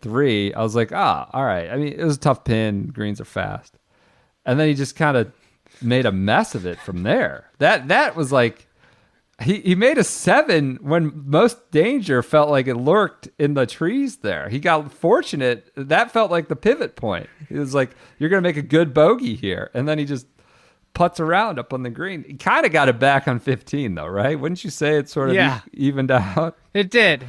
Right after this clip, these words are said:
Speaker 2: That's, that's true. There's, like, a bad,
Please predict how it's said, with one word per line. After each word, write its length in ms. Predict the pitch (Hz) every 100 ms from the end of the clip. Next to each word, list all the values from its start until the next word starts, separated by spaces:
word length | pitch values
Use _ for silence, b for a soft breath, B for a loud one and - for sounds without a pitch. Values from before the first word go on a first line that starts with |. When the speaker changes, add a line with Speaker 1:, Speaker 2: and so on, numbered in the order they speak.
| 147
Speaker 2:
That's, 220 | 180 185
that's 420 | 240 190 214 - -
true. 380 | 233 180 131 127
There's, 220 | 175 214
like, 360 | 233 226 233 220
a 80 | 208 185 180 170 _ 214
bad, 400 | 208 185 196